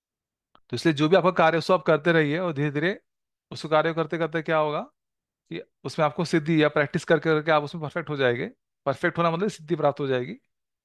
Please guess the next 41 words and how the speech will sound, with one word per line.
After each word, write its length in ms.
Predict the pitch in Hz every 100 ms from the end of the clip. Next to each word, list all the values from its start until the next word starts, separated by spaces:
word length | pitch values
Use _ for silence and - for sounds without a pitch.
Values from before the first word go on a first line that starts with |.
| _ _ _ _ _ _ 127
ऐसा 260 | 127 165
वो 100 | 151
कह 180 | - 113
रहे 120 | 98
हैं। 100 | 123 _ _ _ _ _ _ _ _ _ _ _ _ -
और 120 | 131
विश्वनाथ 240 | 131 175 170
चक्र 160 | 165
ठाकुर 240 | 165 175 170
यहाँ 120 | 156
पर 120 | 165
कह 160 | 170 165
रहे 100 | 170
हैं 80 |
कि 240 | 180 226 - _ _ _ _ -
हमें 140 | 139 147
जो 160 | 160
भी 100 | 185
कार्य 280 | 185 165 180
करा, 220 | 175 165
हमें 140 | 165 165
ऐसा 160 | 165
सोचना 260 | 156 147 165
चाहिए 140 | 165
कि 180 | 156 175
हे, 220 | 156 175 _ 143
मैं 220 | 151 151
ये 220 | 143 143
जो 140 | 143 156
भी 100 | 160
कार्य 280 | 147 143
कर 160 | 147 135
रहा 140 | 127
हूँ, 160 | 143 226 _ _ _ _ _ _ _ _ _
तो 340 | 143 143 151 _ -
कृपा 240 | 147 156
करके 260 | 151 147 156
भगवान 320 | 139 135 151
इससे 160 | 147 175
प्रसन्न 420 | 151 - 143 120
हो, 240 | 113 104